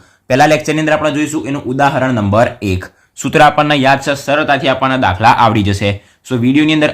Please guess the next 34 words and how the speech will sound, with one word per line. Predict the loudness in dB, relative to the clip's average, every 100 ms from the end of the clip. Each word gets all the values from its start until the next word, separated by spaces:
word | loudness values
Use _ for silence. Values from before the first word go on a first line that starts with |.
| -2
અંત | -2
સુધી | 0 2
બને | 2 4 4
રહેજો. | 2 0 -6 _ _ _ -4
કમ્પ્લીટ | -4 -2 0 0
હું | 2
તમને | 2 2 0
A | 0
to | 0
Z | 2 0
step | 0 -2 2
by | 0 2
step | 0 0
ઉદાહરણ | 0 2 4 4
નંબર | 2 0 -2
એક | -4 -4
કમ્પ્લીટલી | -4 -4 -4 -4
શીખવાડી | -4 0 0
દઈશ. | 0 -4
તમને | -2 -2 0
વીડિયોને | 0 0 0
ખાલી | 0 -2 0
અંત | -2
સુધી | 0 2
જોજો, | 2 0 -2
તમને | -2 -2
કમ્પ્લીટ | -4 -4 -4 -2
આવડી | 0 0
પણ | 0
જશે, | -2 -2
એ | -2 0
મારી | 2 2
ગેરંટી | 2 2 2 0
છે. | -2